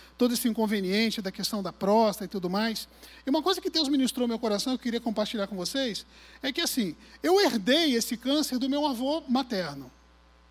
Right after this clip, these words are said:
Provavelmente foi porque ele teve e tal, né? E como o Lucas falou, meu, meu avô era, era negro de canela fina, né? Tipo, africano mesmo, né? Então, ele, ele tinha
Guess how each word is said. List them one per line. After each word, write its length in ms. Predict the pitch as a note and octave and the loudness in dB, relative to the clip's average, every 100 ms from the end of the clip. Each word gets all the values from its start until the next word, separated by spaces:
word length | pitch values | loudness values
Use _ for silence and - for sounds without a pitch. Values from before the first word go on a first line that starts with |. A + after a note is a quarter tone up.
| _ _ | _ _
Provavelmente 680 | - C4 C#4 C4 A#3 A3+ B3+ | 2 4 6 4 2 0 0
foi 280 | - B3+ C#4 - - - | 0 -2 -2 -10 -14 -6
porque 200 | F#3+ B3 | -2 0
ele 120 | A#3 | 0
teve 500 | A#3 G#3+ B3+ A#3+ G3 | 2 2 2 0 -2
e 40 | |
tal, 380 | F#3 G3 G#3 C#4 - - - - | -2 -2 -2 -6 -12 -20 -20 -8
né? 320 | F3+ G#3+ G#3 | -4 -2 -2
E 60 | E3+ | -4
como 240 | G#3+ G3 | -2 0
o 20 | |
Lucas 240 | F#3+ F#3 F3+ | 0 0 -4
falou, 420 | F3+ F3 G#3 F3+ | -2 2 2 2
meu, 160 | E3+ | 0
meu 220 | E3 F3+ F#3+ | -2 2 2
avô 320 | E3+ G3+ C#4 | 2 2 2
era, 400 | F4 D#4+ E3+ - | 0 -2 -4 -6
era 340 | F3 F3+ F3 C#3 | -4 -2 -2 -4
negro 540 | E3+ F#3+ C4 D#4 E4+ | 0 6 6 6 2
de 140 | C#4 D#4 | 0 0
canela 440 | - B3+ A#3 D4 | 0 -2 0 -4
fina, 460 | C#4 - A3 G#3 E3+ | -4 2 4 4 2
né? 260 | F3+ G3 E3+ | 2 0 -4
Tipo, 360 | G3 - G#3+ - - - F#3+ | -8 -6 -8 -8 -20 -8 -6
africano 640 | - D#4+ E4 A#3+ C4 C#4 | 0 2 2 4 4 4
mesmo, 400 | A3 G3 F3 D#3+ | 6 4 4 -2
né? 200 | F3 C4+ - - - - - | -8 -10 -12 -20 -20 -20 -8
Então, 460 | F3+ F3 G3+ A#3 C4+ | -6 0 4 4 4
ele, 100 | C#4+ | 2
ele 300 | A#3 A#3 B3 | 2 2 2
tinha 380 | - B3+ B3+ | 0 2 2